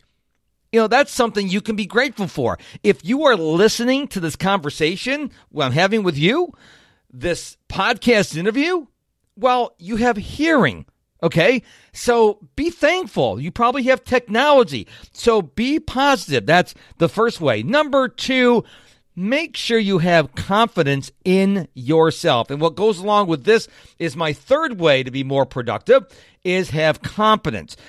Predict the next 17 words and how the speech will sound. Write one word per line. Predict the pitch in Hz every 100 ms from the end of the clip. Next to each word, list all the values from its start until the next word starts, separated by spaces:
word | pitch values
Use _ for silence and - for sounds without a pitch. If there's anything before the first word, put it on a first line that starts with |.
| -
So | - 208
you | 233
have | 254 294
to | 262
have | 247 202 131
both | - 190 180 - _ _ _
confidence | - - 202 196 - 151 117 196 226 151 190 - - - -
and | 180 180 -
competence, | - 220 269 269 156 143 101 73 - _ _
okay? | 131 160 196 _ _ _ _ _
Are | 220 262 285
you | 254 262
confident | - - 277 320 - 160 147 165 - - _
in | 185 190
what | 196 196
you're | 214 190
selling? | - 254 262 196 104